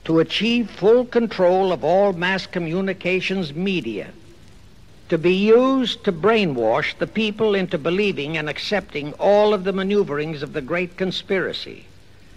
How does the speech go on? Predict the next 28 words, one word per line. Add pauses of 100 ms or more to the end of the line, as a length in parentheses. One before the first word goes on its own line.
(200)
Schiff
was
warned
that
only
control
of
the
press, (240)
at
that
time
our
only
mass
communications
media, (640)
would
enable
him
to
destroy
the
unity
of
the
American
people.